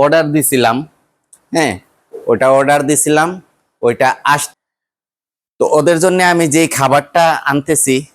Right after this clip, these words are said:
ওইটা হচ্ছে আপনাদের সাথে বলি, ডাইপিওটের যে খাবারটা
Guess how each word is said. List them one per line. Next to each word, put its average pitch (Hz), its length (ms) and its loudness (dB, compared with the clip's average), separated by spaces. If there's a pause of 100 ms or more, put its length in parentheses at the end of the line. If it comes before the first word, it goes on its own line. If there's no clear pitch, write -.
(140)
ওইটা 135 360 2
হচ্ছে 151 300 0 (500)
আপনাদের 135 440 -2
সাথে 139 280 -2
বলি, 120 340 2 (560)
ডাইপিওটের 170 840 0 (120)
যে 139 100 2 (100)
খাবারটা 101 420 0